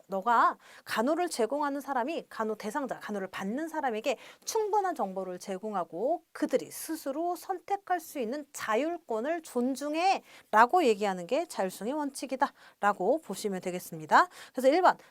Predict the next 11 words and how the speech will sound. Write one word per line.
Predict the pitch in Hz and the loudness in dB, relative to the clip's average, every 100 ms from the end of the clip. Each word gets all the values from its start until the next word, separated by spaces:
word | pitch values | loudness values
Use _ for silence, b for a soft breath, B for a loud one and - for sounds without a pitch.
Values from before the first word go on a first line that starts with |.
| B | B
자율성의 | - 254 302 311 254 262 330 359 | 2 4 4 4 4 4 4 2
정의 | 349 330 320 320 320 330 | 4 4 4 0 0 0
보시면 | 202 214 202 190 311 b b - | -2 -2 -2 -2 -2 b b -6
개인이 | 240 247 254 262 262 - _ | 0 2 2 2 0 -4 _
스스로 | - 403 370 381 | -4 0 2 4
선택한 | 381 359 370 330 320 | 4 4 4 2 -2
계획에 | - 214 208 196 | -2 0 0 -2
따라서 | 196 262 262 254 190 180 214 311 359 B B | 0 0 0 0 -2 2 4 4 2 B B
자신의 | - 226 311 320 | -2 0 4 2
행동을 | 311 302 294 359 370 | 2 2 4 6 6
결정하는 | 370 226 214 254 254 214 190 277 | 6 2 2 4 4 4 2 2